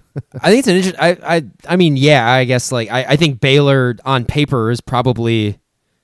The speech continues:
Speaker 2: ah, but I don't know if I agree with that. I, I'm, I think Baylor could, could take a bit of a step back next year. Just be, I mean, because outside of, uh, uh, Siaka, the, the nose tackle, I mean, they're losing all of their best players on defense. And I don't, I, you know,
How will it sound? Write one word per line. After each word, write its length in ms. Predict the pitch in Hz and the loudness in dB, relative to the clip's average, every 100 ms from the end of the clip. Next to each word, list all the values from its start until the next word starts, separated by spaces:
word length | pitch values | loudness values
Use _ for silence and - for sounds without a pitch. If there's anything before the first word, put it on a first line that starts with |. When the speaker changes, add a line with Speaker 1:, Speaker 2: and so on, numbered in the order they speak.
| _ _ _ _ - | _ _ _ _ -12
Speaker 2:
ah, 160 | 208 | -6
but 100 | 202 | -4
I 60 | 214 | -2
don't 100 | 247 | 0
know 120 | 202 | 0
if 100 | 175 | 0
I 80 | 165 | -2
agree 320 | 139 117 139 | -2 0 2
with 180 | 135 123 | 2 0
that. 340 | 120 117 113 - | -2 -4 -6 -12
I, 200 | 123 127 - - | -14 -14 -16 -12
I'm, 280 | 117 120 104 - _ _ _ _ _ _ _ _ _ _ _ _ _ _ _ _ _ | -10 -10 -12 -20 _ _ _ _ _ _ _ _ _ _ _ _ _ _ _ _ _
I 80 | 170 | -2
think 160 | 220 147 | -2 2
Baylor 320 | 139 143 131 | 2 4 2
could, 280 | 131 110 95 _ - - | 0 -4 -8 _ -8 0
could 180 | 151 | 0
take 220 | - 131 123 | 0 -2 -2
a 60 | |
bit 160 | 110 117 | -2 -2
of 80 | 98 | -4
a 40 | |
step 320 | - 120 107 | -6 -6 -6
back 240 | 104 98 110 | -6 -8 -8
next 240 | 101 - | -12 -10
year. 80 | 131 | -8
Just 140 | 156 | -6
be, 100 | 196 | -2
I 60 | 190 | 0
mean, 160 | 180 | 2
because 500 | 151 147 135 123 - - _ _ _ | 0 0 0 0 -4 -14 _ _ _
outside 480 | - 147 - 139 139 | -2 0 2 0 2
of, 320 | 131 110 95 | 2 -2 -6
uh, 360 | 110 110 104 101 90 - _ _ _ _ | -6 -2 -2 -4 -8 -20 _ _ _ _
uh, 140 | 117 104 | -8 -6
Siaka, 800 | - - 143 123 120 104 98 95 | -4 -2 0 0 0 -4 -4 -4
the, 140 | 98 | -8
the 200 | 85 117 | -6 -4
nose 260 | 120 123 - | 2 2 0
tackle, 280 | 107 95 113 | -8 -8 -6
I 120 | 139 | -4
mean, 160 | 139 | 0
they're 160 | 156 165 | 2 4
losing 320 | 156 139 123 | 4 2 -2
all 280 | - 135 123 | -2 0 0
of 120 | 104 | -2
their 100 | 107 | -6
best 220 | 95 95 | -6 -8
players 340 | - 98 90 90 | -8 -8 -8 -10
on 120 | 85 | -12
defense. 500 | 85 - 80 82 - | -14 -14 -16 -14 -14
And 120 | 98 | -10
I 120 | 107 | -8
don't, 120 | 104 95 | -8 -8
I, 260 | 107 95 - | -8 -10 -10
you 140 | 104 | -10
know, 200 | 87 | -10